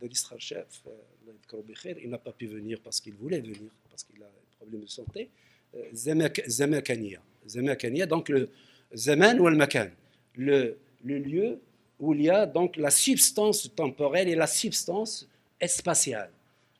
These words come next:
La substance spatiale, et nous voyons très bien que,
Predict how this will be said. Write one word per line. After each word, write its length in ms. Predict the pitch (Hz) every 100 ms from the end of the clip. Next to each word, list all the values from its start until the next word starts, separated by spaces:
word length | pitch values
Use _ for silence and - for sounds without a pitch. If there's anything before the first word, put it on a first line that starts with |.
| -
La 80 | 120
substance 400 | 180 - 160 139
spatiale, 640 | - 127 - 151 202 277 - _ _ -
et 260 | 220 220
nous 100 | 175
voyons 260 | 156 170 165
très 240 | 143 160
bien 280 | 127 185 247
que, 340 | - 185 226